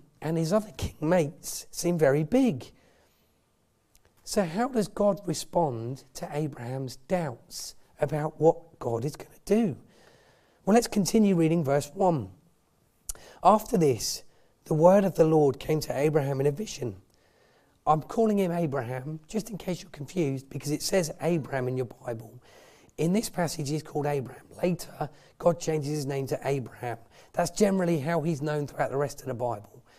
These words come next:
So I'll refer to him as Abraham. So that's why I keep calling him Abraham. The Lord came to Abraham in a vision. "Do not be afraid,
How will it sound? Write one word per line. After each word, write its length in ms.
So 200
I'll 140
refer 380
to 140
him 100
as 60
Abraham. 520
So 160
that's 240
why 140
I 40
keep 220
calling 240
him 120
Abraham. 560
The 80
Lord 260
came 240
to 120
Abraham 380
in 60
a 60
vision. 360
"Do 120
not 440
be 160
afraid, 640